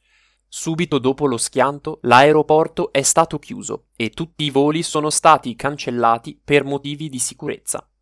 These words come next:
I soccorsi sono arrivati in pochi minuti, con numerose ambulanze e squadre di vigili del fuoco. Le cause dell'incidente non sono ancora chiare. Secondo alcuni testimoni,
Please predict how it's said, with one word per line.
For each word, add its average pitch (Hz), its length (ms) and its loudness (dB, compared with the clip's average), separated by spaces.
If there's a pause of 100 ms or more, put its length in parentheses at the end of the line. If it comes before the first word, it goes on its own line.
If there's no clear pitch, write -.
(580)
I 131 120 -6
soccorsi 151 680 -2
sono 143 300 -2
arrivati 135 520 0
in 123 140 -6
pochi 147 300 -2
minuti, - 440 -12 (300)
con 110 260 -4
numerose 117 540 2
ambulanze 113 680 -4
e 139 120 -4
squadre 135 520 0
di 139 140 -16
vigili 120 360 -6
del 139 140 -2
fuoco. - 480 -16 (960)
Le 113 140 6
cause 143 400 6
dell'incidente 127 960 -4
non 143 260 -4
sono 156 320 -2
ancora 151 380 -2
chiare. - 460 -10 (360)
Secondo 123 500 -2
alcuni 131 380 -2
testimoni, 127 680 -6